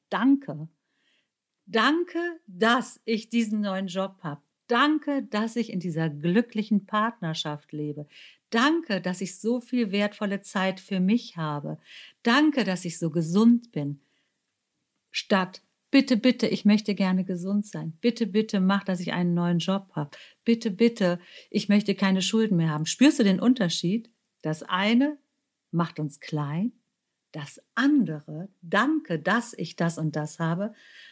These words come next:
macht uns stark. Es erhöht unsere Energie und du weißt ja, je höher unsere Energie, umso besser das Ergebnis, was wir anziehen. Also niemals bitten,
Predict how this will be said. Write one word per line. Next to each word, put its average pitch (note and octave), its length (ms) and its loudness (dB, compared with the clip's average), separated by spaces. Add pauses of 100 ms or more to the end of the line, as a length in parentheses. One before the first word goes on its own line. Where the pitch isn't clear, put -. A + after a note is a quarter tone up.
(120)
macht F#3+ 420 0
uns E3 260 0 (120)
stark. G3 760 -2 (360)
Es - 240 -2
erhöht G#3+ 560 2
unsere F#3+ 320 0
Energie F3 640 4
und - 180 -2
du D3 140 -2
weißt C#3 400 -6
ja, A3+ 280 -2 (280)
je G3 260 2
höher C#4+ 380 4
unsere E3 300 0
Energie, D#3+ 800 4 (340)
umso F3 280 4
besser E3 380 0
das A3 180 0
Ergebnis, B3+ 600 2
was D#3+ 200 0
wir D3 160 -6
anziehen. C#3+ 520 -10 (520)
Also G3 560 0 (380)
niemals E4+ 880 4
bitten, G3+ 720 2